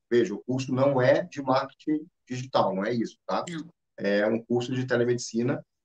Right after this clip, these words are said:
Speaker 1: mas a gente sabe da importância que é de você ter posicionamento digital pra você ter aí, é, que pessoas que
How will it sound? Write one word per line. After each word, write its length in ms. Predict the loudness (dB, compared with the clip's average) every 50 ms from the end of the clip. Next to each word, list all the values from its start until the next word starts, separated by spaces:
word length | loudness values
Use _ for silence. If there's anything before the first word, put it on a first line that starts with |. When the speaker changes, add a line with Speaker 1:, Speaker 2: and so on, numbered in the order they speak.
| _ -2
Speaker 1:
mas 320 | 2 4 4 4 4 2
a 60 | 0
gente 180 | -2 -2 -4 -2
sabe 320 | 0 2 2 2 2 0
da 100 | -2 -4
importância 720 | -4 -4 -4 -4 -4 -4 -2 0 0 0 0 -2 -6 -8 -10
que 160 | -4 -2 0 2
é 200 | 2 0 0 -2 -6 _ _ _ _ _ -4
de 80 | -2
você 300 | 0 2 2 2 0 0 -2
ter 220 | 0 -2 -2 0
posicionamento 640 | 0 -2 -2 -2 -2 -2 0 0 2 0 0 -2 -4
digital 480 | -4 -4 -4 -4 -2 0 0 0 0 0
pra 140 | -2 -2
você 300 | 0 0 0 0 -2 -2
ter 280 | 0 0 0 0 0 -2 -8 _ _ _ _ _
aí, 360 | -2 0 2 2 2 0 -4 -8 _ _ _ _ 0
é, 420 | 2 4 6 6 6 6 4 2 0 -4
que 160 | -6 -10 -6
pessoas 500 | -4 -4 -2 0 0 0 0 0 -2 -4
que 220 | -6 -8 -8 -8